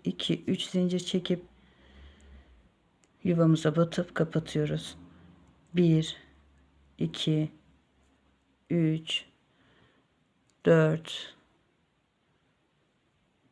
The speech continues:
beş, altı,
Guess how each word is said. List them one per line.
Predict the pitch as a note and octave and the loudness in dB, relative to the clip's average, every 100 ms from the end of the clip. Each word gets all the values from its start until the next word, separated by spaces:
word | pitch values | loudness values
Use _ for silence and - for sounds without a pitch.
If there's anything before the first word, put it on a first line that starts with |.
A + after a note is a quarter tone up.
| _ _ - | _ _ 0
beş, | F3 D#3+ D#3+ - - - _ _ _ _ _ _ _ _ _ | 2 4 2 -2 -4 -10 _ _ _ _ _ _ _ _ _
altı, | E3+ E3 D#3+ - - D#3+ E3 | 0 2 0 -4 -4 -2 -2